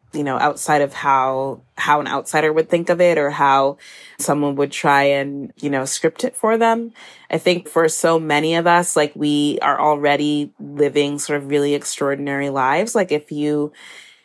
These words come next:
you know, if, first of all, if you talk to any Black woman over the age of, like, fifty-five, they've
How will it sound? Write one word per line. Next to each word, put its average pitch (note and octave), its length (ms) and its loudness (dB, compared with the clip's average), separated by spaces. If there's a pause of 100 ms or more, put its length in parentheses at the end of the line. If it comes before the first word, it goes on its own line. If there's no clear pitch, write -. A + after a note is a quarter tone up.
(300)
you G#3 120 4
know, D3+ 180 2 (140)
if, F#3+ 160 2
first C#4 240 4
of C4+ 40 8
all, B3+ 60 6
if A#3 80 2
you A#3 80 -2
talk C4+ 200 2
to B3 60 2
any G3+ 200 2
Black F3+ 200 2
woman E3 200 2
over D3+ 240 0
the - 120 0
age D#3 120 -2
of, D3 40 -10
like, C#3+ 140 -2
fifty-five, C3+ 640 -2
they've C3+ 260 -2